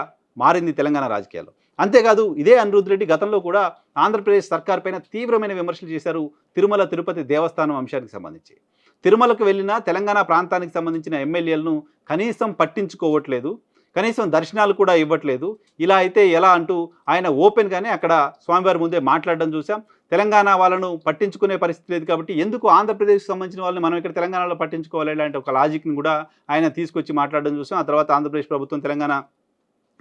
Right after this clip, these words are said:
ఎమ్మెల్యేలకు రెండు రోజులు, మూడు రోజులు లెటర్లని అలౌ చేస్తామంటే ఒక నిర్ణయం తీసుకుంది టీటీడీ. So, ఇది నడుస్తున్న నేపథ్యంలో తాజాగా అనిరుద్ రెడ్డి చేసిన వ్యాఖ్యలతో మరోసారి తెలంగాణ రాజకీయాల్లో కోవర్ట్ల చర్చ ఉంది. అయితే అనిరుద్, అనిరుద్ రెడ్డి చేసిన ఈ వ్యాఖ్యల పైన కాంగ్రెస్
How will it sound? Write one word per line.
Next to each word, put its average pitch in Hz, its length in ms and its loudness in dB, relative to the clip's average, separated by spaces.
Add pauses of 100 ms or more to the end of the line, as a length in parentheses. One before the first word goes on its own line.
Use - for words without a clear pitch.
ఎమ్మెల్యేలకు 143 460 0
రెండు 139 160 0
రోజులు, 143 260 2
మూడు 139 160 2
రోజులు 139 260 0
లెటర్లని 139 360 -4 (340)
అలౌ 151 200 2
చేస్తామంటే 143 400 -2
ఒక 131 100 -8
నిర్ణయం 139 280 -2
తీసుకుంది 139 340 -6
టీటీడీ. 131 320 -6 (480)
So, 247 60 6 (140)
ఇది 226 100 0 (100)
నడుస్తున్న 214 380 2
నేపథ్యంలో 185 360 -2 (160)
తాజాగా 175 300 2 (220)
అనిరుద్ 175 260 -2
రెడ్డి 165 180 -14
చేసిన 160 360 -2
వ్యాఖ్యలతో 156 460 -2 (200)
మరోసారి 160 400 -2
తెలంగాణ 151 300 -2 (400)
రాజకీయాల్లో 147 500 0 (100)
కోవర్ట్ల 147 420 -2
చర్చ 143 160 -6 (100)
ఉంది. 175 120 -8 (300)
అయితే 170 120 0 (100)
అనిరుద్, 208 360 -2 (140)
అనిరుద్ 208 260 0
రెడ్డి 202 200 0
చేసిన 185 240 -4
ఈ - 60 -10
వ్యాఖ్యల 165 440 -4
పైన 107 180 -8 (760)
కాంగ్రెస్ 226 320 2